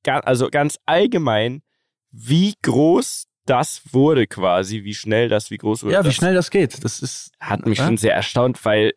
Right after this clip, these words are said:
Speaker 1: ich denke, es gibt eigentlich quasi viel, viel krassere, wichtigere, schlimmere Sachen, aktuelle Themen. Aber da sieht man, dass vielleicht in dem Promi-Sektor zu wenig los ist.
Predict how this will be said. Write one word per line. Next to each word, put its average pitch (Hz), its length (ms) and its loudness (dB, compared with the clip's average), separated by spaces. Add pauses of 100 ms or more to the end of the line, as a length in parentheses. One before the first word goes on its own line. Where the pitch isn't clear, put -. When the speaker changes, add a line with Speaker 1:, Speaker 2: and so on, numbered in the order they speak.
(140)
Speaker 1:
ich - 160 -18
denke, 107 240 -2
es 101 140 -2
gibt - 260 -6
eigentlich 104 280 -2
quasi 92 420 -4
viel, 107 420 -6
viel 98 360 -4
krassere, 95 600 -4
wichtigere, 92 520 -4
schlimmere 95 580 0
Sachen, 95 460 -4 (840)
aktuelle 87 500 0
Themen. 104 340 -2 (460)
Aber 90 200 -2
da 92 140 0
sieht 98 140 -2
man, 92 140 -2
dass 90 240 -4
vielleicht 101 300 -2
in 101 100 -6
dem 95 220 -2
Promi-Sektor 117 1160 0 (360)
zu 120 340 -2
wenig 180 340 0
los 180 320 2
ist. - 380 -4